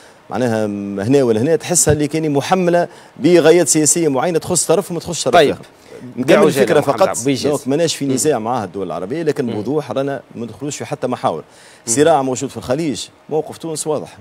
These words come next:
Speaker 1: ما تدخلش في الصراعات هذه وتتعامل
Speaker 2: مم.
Speaker 1: مع الجميع. اللي حب يتعامل معها مرحبا به، اللي ما حبش نحن على كل حال حاولنا.
Speaker 2: مم.
Speaker 1: المهم الراي العام يبدا يعرف نحن حاولنا. يعني
Speaker 2: بالإيجاز
Speaker 1: لازم نقولوا.
Speaker 2: محمد عبو، السؤال الموالي في ثلاثين ثانية الإجابة، ماذا عن المسألة الليبية؟ هل ستتدخل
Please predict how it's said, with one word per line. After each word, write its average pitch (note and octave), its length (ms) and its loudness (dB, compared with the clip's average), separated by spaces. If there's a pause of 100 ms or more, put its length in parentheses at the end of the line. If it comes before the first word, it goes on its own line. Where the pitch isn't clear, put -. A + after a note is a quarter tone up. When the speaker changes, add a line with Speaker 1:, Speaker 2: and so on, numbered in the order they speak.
(140)
Speaker 1:
ما B2 60 -6
تدخلش B2 320 -10
في - 60 -14
الصراعات G2 380 -8
هذه D#3 160 -8
وتتعامل D3+ 360 -6
Speaker 2:
مم. D3 60 -6
Speaker 1:
مع D3 60 0
الجميع. C#3 360 -2 (500)
اللي A2 120 -2
حب C3 140 -2
يتعامل A#2 260 -2
معها A2 200 -4
مرحبا F#2 320 -6
به، D#3 280 -6
اللي D#3 100 -8
ما C#3 80 -4
حبش D3+ 320 -4
نحن D3+ 100 -8
على D3 80 -4
كل D3+ 160 -6
حال D#3 140 0
حاولنا. C3 340 2 (200)
Speaker 2:
مم. A#2 60 -8
Speaker 1:
المهم A2+ 280 -2
الراي A#2 160 0
العام A#2 240 -4
يبدا F2+ 140 -8
يعرف A#2 240 -4
نحن C3 160 -6
حاولنا. A2+ 260 -2
يعني - 80 -14 (280)
Speaker 2:
بالإيجاز D#3 280 2
Speaker 1:
لازم C3+ 200 2
نقولوا. A#2 160 -4
Speaker 2:
محمد B2 180 -2
عبو، G#2 200 -2
السؤال A#2 360 -4
الموالي A2 760 -4
في - 180 -16
ثلاثين B2 260 -6
ثانية G#2 540 -4
الإجابة، A2+ 840 -6
ماذا A#2+ 500 -4 (260)
عن A2 120 -4
المسألة A2 440 -8
الليبية؟ G2+ 460 -10
هل A#2+ 240 -6
ستتدخل B2+ 680 -4